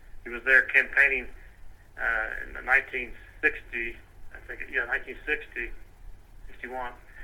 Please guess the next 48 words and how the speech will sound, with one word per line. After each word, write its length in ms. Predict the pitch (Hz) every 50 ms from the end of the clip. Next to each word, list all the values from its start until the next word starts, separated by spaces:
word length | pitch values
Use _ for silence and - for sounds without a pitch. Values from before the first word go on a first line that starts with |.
| - - - - - - - -
And 320 | - 135 135 131 131 127 120
he 80 | 127
came 220 | - - 151 147 139
to 40 | 135
our, 200 | 131 127 127 - - 131
our 240 | 127 127 123 - - - - - - - -
high 240 | - - 143 147 143 -
school 160 | - 151 139
gymnasium 640 | 131 127 131 120 120 135 147 151 151 143 147 143 135 131
and 80 | 117 - -
spoke, 340 | - 135 135 135 135 131 -
and 80 | 120 120
we 80 | 127
got 200 | 123 131 123 - 127
to 60 | 117 110 - - - - - - - - - -
go 80 | 131
on 140 | 131 131 120
the 60 | - - -
floor 280 | 143 135 131 131 131 120
later 380 | 123 131 131 131 127 131 127
and 180 | 127 123 117 - -
talk 280 | 127 127 131 131 -
to 60 | - 127
him. 140 | 123 123
In 100 | 120 110
fact, 400 | - - 147 143 143 - - - - - - - - - - - 131
uh, 200 | 127 120 120 113
he 100 | - 139
had 140 | 139 131 120
a 100 | 113 - - - 135
little 160 | 135 135 131 -
brochure 580 | 151 156 147 135 127 - - 214 233 214 175 139
with 240 | 127 131 - - 139
him, 180 | 135 131 135 - - - - - - - - - - - -
had 180 | 123 127 123
a 60 | 123 117 - -
time 240 | 156 156 151 147 -
for 80 | 143
greatness, 580 | 127 - 143 143 147 156 - 135 139 143 143 135 - -
and, 200 | 131 120 120 120
uh, 120 | 120 120 117 - - - - - -
his 100 | - 123
little 160 | 117 131 139
brochure 560 | 135 - 143 139 135 - - 143 139 131 131 - - - - -
talked 180 | - 135 131 -
about 320 | 131 - 127 131 135 - -
him, 180 | 131 135 135 127
and 140 | 123 117